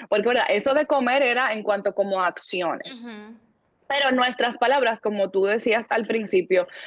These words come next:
Speaker 1: son tan poderosas, porque lo que tú dices se queda tan impregnado en la mente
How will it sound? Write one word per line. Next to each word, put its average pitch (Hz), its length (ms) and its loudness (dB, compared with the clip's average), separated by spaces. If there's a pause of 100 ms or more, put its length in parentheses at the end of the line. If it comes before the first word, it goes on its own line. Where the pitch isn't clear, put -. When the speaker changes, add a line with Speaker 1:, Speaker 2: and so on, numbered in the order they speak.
(100)
Speaker 1:
son 285 640 0 (460)
tan 294 540 -2 (300)
poderosas, 220 1000 -2 (400)
porque 240 300 0
lo 240 180 2
que 233 160 0
tú 311 520 2 (120)
dices 202 1080 -2 (320)
se 233 320 -6
queda 277 420 0
tan 262 240 -2
impregnado 214 920 0
en 185 120 -2
la 185 160 0
mente 170 680 -4